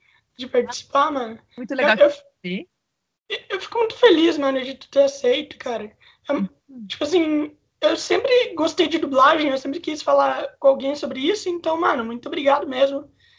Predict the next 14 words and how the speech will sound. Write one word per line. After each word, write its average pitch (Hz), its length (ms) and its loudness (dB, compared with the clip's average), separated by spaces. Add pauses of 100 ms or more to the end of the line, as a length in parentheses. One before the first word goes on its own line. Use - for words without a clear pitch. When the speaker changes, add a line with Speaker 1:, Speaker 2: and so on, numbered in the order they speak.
(220)
Speaker 2:
Imagina. 226 500 -12
Speaker 1:
Então, 254 340 -8 (300)
então 440 360 -6
é 480 180 8
isso, 466 160 4
mano. 302 200 2
É, 311 380 0
você - 320 -8
quer, - 340 -2 (360)
você - 180 -12
quer 349 160 0
divulgar 294 360 2
alguma 262 220 -2
coisa? 269 760 2